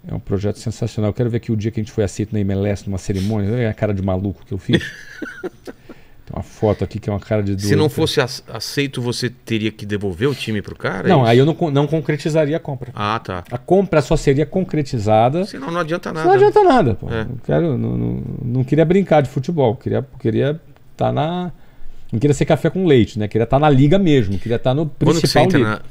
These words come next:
Speaker 2: que ano que você entra na liga?
Speaker 1: Dois mil e treze a gente entra na liga. A gente inaugura, a gente inaugura essa aqui, ó. Foto da apresentação do Kaká.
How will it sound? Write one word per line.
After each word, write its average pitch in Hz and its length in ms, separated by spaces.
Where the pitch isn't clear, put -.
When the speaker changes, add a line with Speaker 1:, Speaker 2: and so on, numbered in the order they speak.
Speaker 2:
que 117 160
ano 156 160
que - 80
você 123 80
entra 107 180
na 95 140
liga? 175 340
Speaker 1:
Dois 107 180
mil 135 120
e 147 40
treze 156 720
a - 100
gente 135 520
entra 127 280
na 113 120
liga. 101 440
A - 40
gente 127 280
inaugura, 160 800
a 120 120
gente 104 160
inaugura 120 380
essa 98 120
aqui, 95 140
ó. 101 80
Foto - 320
da 107 60
apresentação 101 540
do 101 40
Kaká. 117 440